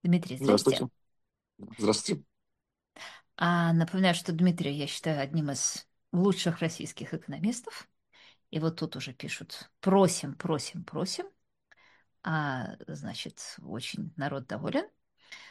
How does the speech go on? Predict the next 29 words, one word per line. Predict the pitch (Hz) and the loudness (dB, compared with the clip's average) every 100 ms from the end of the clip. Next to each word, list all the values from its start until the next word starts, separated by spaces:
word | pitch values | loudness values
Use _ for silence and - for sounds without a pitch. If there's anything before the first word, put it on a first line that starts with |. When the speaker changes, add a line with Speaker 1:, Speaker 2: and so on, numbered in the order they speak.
| - | -20
Speaker 1:
Потому | - 196 208 | -6 0 2
что | - 208 | 0 -2
понятно, | 214 262 381 349 320 294 254 220 | 0 2 0 4 6 6 4 2
что | - - | 0 2
мы | 214 | 4
будем | 190 175 170 | 4 4 2
с | |
Дмитрием | 165 185 165 151 | 4 2 2 -2
обсуждать. | 127 - 151 190 294 - | -4 -6 -4 -2 -2 -4
Не | - 170 | -2 -2
забывайте, | 165 147 147 - | -2 -4 -6 -8
кстати, | - - - | -12 -14 -10
подписываться | 123 - - 139 - 151 | -12 -10 -10 -10 -8 -4
на | |
наш | 160 165 | -4 -4
канал, | 190 294 349 | -2 -2 0
делиться | 214 175 - | 0 0 -2
ссылками, | - 190 170 - - | -4 -2 -2 -6 -12
ставить | - - 156 - | -8 -6 -6 -2
лайки. | 247 381 247 - | -2 0 -4 -2
А | 156 156 | -2 -2
что | - - 170 | -2 -6 -4
с-, | - - | -4 -2
насчет | 165 165 160 - 147 | 0 0 0 -6 -2
Дмитрия, | 175 233 240 202 | 0 0 -2 -2
я | 151 | -2
даже | 160 156 | -2 -4
не | 151 | -6
знаю. | - 214 175 | -2 -2 -2